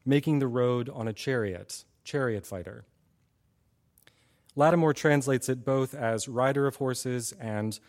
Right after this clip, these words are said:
lord of horses, the latter of which nicely captures a verbal echo from the verb kaleo, which has the primary meaning to command persons,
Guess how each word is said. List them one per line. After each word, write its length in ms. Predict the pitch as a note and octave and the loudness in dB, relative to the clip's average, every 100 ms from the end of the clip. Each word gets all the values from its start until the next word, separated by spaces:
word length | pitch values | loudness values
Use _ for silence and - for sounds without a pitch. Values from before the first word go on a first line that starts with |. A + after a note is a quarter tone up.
| _ - | _ -6
lord 240 | B2+ D#3 | 2 4
of 120 | C3 - | 2 0
horses, 580 | G#2+ F#2+ G#2+ B2 - - _ _ _ _ _ | -6 -6 -10 -12 -12 -14 _ _ _ _ _
the 80 | B2 | 2
latter 300 | C#3+ F3+ E3+ | 6 6 6
of 100 | B2+ | 4
which 280 | C3 B2+ C3+ | 2 0 2
nicely 400 | C#3 D#3+ - C#3+ | 4 4 2 0
captures 540 | C#3 B2+ - B2 A2+ | 0 -2 -2 -4 -4
a 80 | C#3+ | -4
verbal 380 | A2 C#3+ C#3+ C3 | 0 2 2 0
echo 360 | A2+ A2+ G#2+ | -2 0 -2
from 220 | G2+ A2+ | -2 -4
the 80 | G#2+ | -4
verb 380 | G2+ G#2+ G#2+ G2+ _ _ _ | -2 0 0 -2 _ _ _
kaleo, 760 | - B2+ D3 D3 A2 F#2+ F#2 A#2 - _ | -4 0 4 6 4 0 -4 -6 -12 _
which 140 | A#2 | -8
has 180 | - A#2 | -2 -2
the 100 | - | -2
primary 520 | - D#3+ F#3 D#3 A#2+ | -2 2 4 4 2
meaning 420 | A2 G#2+ G#2 G#2+ A#2 _ _ _ | 2 0 -2 -2 -6 _ _ _
to 100 | - | -12
command 520 | B2 C3+ C3+ C#3 C3+ - | -4 0 4 4 2 0
persons, 720 | F3+ D#3+ G#2+ F2 F2 - | -2 0 -2 -6 -10 -10